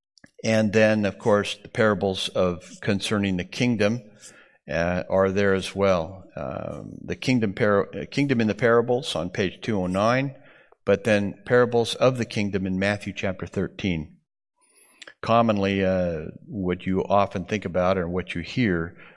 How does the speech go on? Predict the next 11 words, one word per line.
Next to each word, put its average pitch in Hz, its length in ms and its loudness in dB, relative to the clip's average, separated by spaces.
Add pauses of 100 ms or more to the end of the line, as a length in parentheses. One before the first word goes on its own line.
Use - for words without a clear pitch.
(140)
is 82 220 -6
the 98 80 -8
parables 92 560 0
of 85 240 0
the 85 80 -8
kingdom 85 400 -4
in 82 100 -6
Matthew 85 320 -6
chapter - 300 -6
thirteen. 82 600 -12 (760)
Okay, 127 200 2